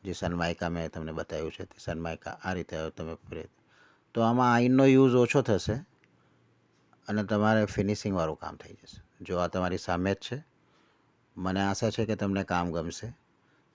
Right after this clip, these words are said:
જો તમને આ મારું કામ ગમ્યું હોય તો સબસ્ક્રાઇબ કરો અને બેલ આઇકન દબાવો. આ રીતે તમારે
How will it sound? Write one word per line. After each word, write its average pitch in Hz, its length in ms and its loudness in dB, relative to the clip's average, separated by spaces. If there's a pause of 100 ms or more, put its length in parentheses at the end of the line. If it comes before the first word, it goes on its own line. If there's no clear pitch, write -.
(120)
જો 101 140 -2
તમને 104 260 0
આ 101 180 4
મારું 101 280 0
કામ 92 260 0
ગમ્યું 85 340 -2
હોય 92 220 -4 (600)
તો 90 80 -12
સબસ્ક્રાઇબ - 680 -6
કરો 107 280 -4 (560)
અને 85 120 -12
બેલ 98 240 2
આઇકન 87 280 0
દબાવો. 78 500 -4 (2750)
આ 90 120 -2
રીતે 92 280 -2
તમારે 87 480 -2